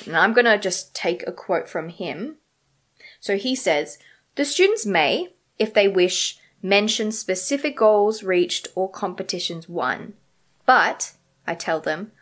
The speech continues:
"I am especially interested in the person you will have become by next," so he says may, but whenever. "I am interested in the attitude, feelings,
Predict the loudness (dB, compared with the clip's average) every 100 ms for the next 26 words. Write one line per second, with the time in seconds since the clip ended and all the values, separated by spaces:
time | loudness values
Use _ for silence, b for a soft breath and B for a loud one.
0 | b b b b 4 4 4 2 2 2
1 | 0 -2 -4 -2 -2 -2 -4 -2 -2 0
2 | 0 -2 -6 0 4 4 4 0 0 -2
3 | 0 2 2 -2 -6 -4 2 4 4 -4
4 | B B B B 2 2 4 0 -2 -2
5 | -2 2 0 0 -8 -14 _ _ _ _
6 | -10 -6 -4 -4 0 0 0 -4 -4 -6
7 | -6 -6 -8 _ -6 -2 0 0 -4 -6
8 | -8 _ _ _ _ B B B 0 2
9 | 2 0 0 0 2 2 2 -4 -4 -2
10 | 2 2 0 0 0 -2 -8 _ _ _
11 | _ -12 -4 0 2 2 -2 -6 -8